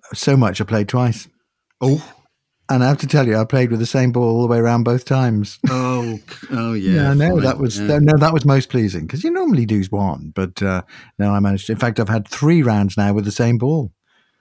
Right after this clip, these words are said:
Speaker 1: It's a bit knackered, to be honest. I could do with a new one, but I, but I'm superstitious now. I need to play with it next time 'cause that's been good. That's been good, that ball. So I'll stick with that one 'cause it's so much, there's so much superstition in, in sport, but, but golf, I think particularly. I do it the same way.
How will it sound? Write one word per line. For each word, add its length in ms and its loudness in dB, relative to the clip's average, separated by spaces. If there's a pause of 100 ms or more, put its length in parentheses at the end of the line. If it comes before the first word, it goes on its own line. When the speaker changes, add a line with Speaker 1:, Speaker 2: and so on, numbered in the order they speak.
(320)
Speaker 1:
It's 120 -2
a 60 -2
bit 160 -2
knackered, 380 2
to 80 -4
be 80 0
honest. 160 0
I 80 0
could 160 -2
do 120 2
with 120 2
a 20 4
new 120 6
one, 100 2
but 100 2
I, 80 2 (100)
but 120 2
I'm 100 4
superstitious 760 2
now. 320 0 (280)
I 160 2
need 340 6
to 80 -2
play 220 4
with 160 2
it 80 -4
next 300 0
time 380 -2 (240)
'cause 220 0
that's 220 0
been 240 4
good. 320 4
That's 260 -4
been 180 0
good, 220 2
that 180 2
ball. 360 0 (100)
So 180 0
I'll 60 0
stick 300 -4
with 100 0
that 160 -2
one 200 -8 (160)
'cause 200 0
it's 180 0
so 140 4
much, 220 4
there's 160 2
so 100 2
much 220 0
superstition 580 -2
in, 340 -8
in 280 -2 (420)
sport, 500 -2
but, 200 -4
but 160 -2
golf, 260 0
I 140 -2
think 160 -6
particularly. 500 -6
I 40 -8
do 180 -2
it 40 -2
the 80 -6
same 280 0
way. 260 0